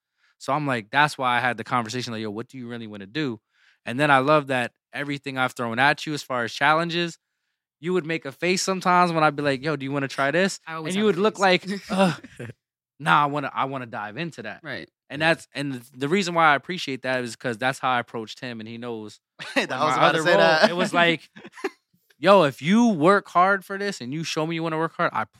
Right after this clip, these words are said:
Speaker 1: promise you I will go a hundred times as hard for you," because energy begets energy and it's
Speaker 2: Right.
Speaker 1: contagious.
Speaker 3: Yeah.
Speaker 1: And
Speaker 2: Right.
Speaker 1: I really, like, enjoy putting people in position for success because I didn't have anyone do that for me.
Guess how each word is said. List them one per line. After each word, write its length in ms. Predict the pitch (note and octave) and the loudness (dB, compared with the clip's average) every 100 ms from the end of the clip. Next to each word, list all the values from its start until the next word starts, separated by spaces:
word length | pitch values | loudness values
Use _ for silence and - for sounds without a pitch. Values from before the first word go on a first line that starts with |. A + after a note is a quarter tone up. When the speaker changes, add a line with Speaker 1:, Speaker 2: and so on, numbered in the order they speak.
| - | -8
Speaker 1:
promise 500 | B2+ C#3 C3+ C3 - | 0 2 2 -4 -8
you 200 | A2+ G#2 _ | -8 -8 _
I 140 | - C3 | -6 -4
will 160 | B2+ | -4
go 360 | A2+ A#2+ A2 A2 _ _ _ - | -4 -4 -4 -6 _ _ _ -6
a 80 | |
hundred 280 | G#2 C#3 C3+ | -2 0 -2
times 300 | - B2+ A2 | -4 -6 -8
as 80 | A2 | -10
hard 260 | A#2+ A2+ - B2+ | -8 -8 -10 -14
for 160 | C3 | -12
you," 300 | A2 G2+ G2+ _ _ _ _ - | -10 -12 -16 _ _ _ _ -14
because 260 | B2 A2+ G#2+ | -6 -6 -2
energy 360 | C#3 D#3+ C#3+ | 2 2 2
begets 380 | B2+ B2 B2 - | -2 -2 -2 -4
energy 380 | C3 A#2+ G#2 G#2+ | -8 -8 -8 -8
and 80 | A2+ | -8
it's 140 | A#2+ | -8
Speaker 2:
Right. 160 | C#3 C3+ - | -10 -14 -12
Speaker 1:
contagious. 600 | - D3+ A2 G2+ - - | -8 -8 -8 -12 -16 -12
Speaker 3:
Yeah. 260 | G#2 G2 G2 - | -6 -6 -6 -8
Speaker 1:
And 120 | B2+ | 4
Speaker 2:
Right. 60 | D3 | 6
Speaker 1:
I 120 | D3+ | 6
really, 580 | A#2 A#2 D3+ D#3 C#3 B2 | 4 0 2 2 0 -2
like, 320 | B2 A#2 _ - | -2 -4 _ -18
enjoy 1080 | A#2+ G#2+ F#2 - - B2 C#3 B2 G#2+ G2+ - _ _ _ _ - | -14 -14 -12 -8 -4 0 2 0 -2 -6 -14 _ _ _ _ -6
putting 180 | D3 | -6
people 280 | C#3+ C#3 C3+ | -6 -6 -4
in 60 | A#2+ | -4
position 320 | B2 A#2+ A#2 - | -6 -6 -8 -10
for 80 | A#2 | -10
success 360 | - C3+ C3+ | -4 -4 -4
because 280 | - A2+ A2 | -12 -16 -10
I 100 | A#2+ | -8
didn't 160 | C3 A#2 | -6 -8
have 260 | A#2+ B2+ A#2 | -6 -6 -6
anyone 300 | A2+ A2 G2 | -12 -14 -10
do 160 | B2 | -8
that 180 | A#2+ A2 | -8 -10
for 180 | - G2+ | -18 -20
me. 200 | G2 G2+ | -20 -20